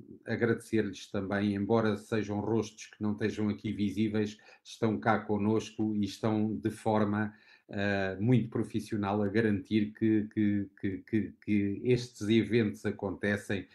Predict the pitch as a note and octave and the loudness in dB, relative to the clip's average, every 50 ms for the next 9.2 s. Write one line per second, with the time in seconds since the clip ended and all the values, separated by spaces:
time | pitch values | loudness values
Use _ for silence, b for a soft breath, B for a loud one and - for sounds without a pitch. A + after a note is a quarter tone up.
0 | B B B B B - - G#2+ G#2 G#2 G2+ G2 F#2+ F#2 - - - B2 A#2 G#2+ | B B B B B -6 -2 2 2 4 4 2 0 -2 -4 0 4 4 4 4
1 | G2+ - - B2 B2 A#2+ A#2+ G#2+ G#2 A2 A2 G#2 G#2 G#2 G2+ F#2+ - - - A2 | 2 2 2 6 6 8 8 6 6 4 4 4 2 2 0 -2 -6 -4 -2 -2
2 | G#2 G2 G2+ - A2+ A2 A2 G#2 G#2 G#2+ G#2 G2+ G2 G2 F#2+ F#2 F2 - - G#2 | -2 -2 0 0 2 2 2 2 2 2 2 2 2 0 -2 -4 -6 -6 -4 -4
3 | G2+ G2 - A2 G#2+ G2+ G2+ G2 - - - G2+ - - - G#2+ G#2 G#2+ - A2 | -4 0 0 0 2 2 2 0 0 -4 -10 -12 -4 0 2 4 4 4 2 -2
4 | G#2 - G#2 G#2 G2+ G2 - G#2+ G#2 F#2 G2+ G2+ G2 B B B B B B - | -2 0 0 0 0 2 2 2 4 4 2 0 -2 B B B B B B -4
5 | G#2 G#2 G#2 G2+ G#2 - - G#2 G2 F#2+ F#2+ F2 F2+ G2+ G2+ G2 - - - G2+ | 2 2 4 2 2 0 0 0 2 0 0 0 0 0 0 0 0 -2 -2 -2
6 | F#2+ F#2 F2+ F2+ E2+ - _ - B2+ A#2+ B2 B2 A#2 G#2 G2+ G2 G#2+ G#2 F#2+ G2+ | -2 -2 -2 -6 -8 -10 _ 0 0 0 2 2 2 2 4 6 6 6 6 6
7 | G2+ G2+ G2 - - _ G#2+ G#2 G2+ - - G#2 G2 F#2+ - G#2 G2+ - - - | 4 2 2 -2 -4 _ 0 0 0 0 -2 -2 -2 -2 -2 -4 -4 -4 -4 -4
8 | G2+ F#2+ F2+ F#2 - _ F#2+ F#2 F#2 F2+ E2+ E2 - - - F#2 F2 F2 E2+ E2+ | -4 -4 -4 -6 -8 _ -4 -2 -2 -2 -4 -8 -10 -6 -4 -4 -4 -4 -4 -6
9 | E2 E2 E2 - | -8 -10 -12 -12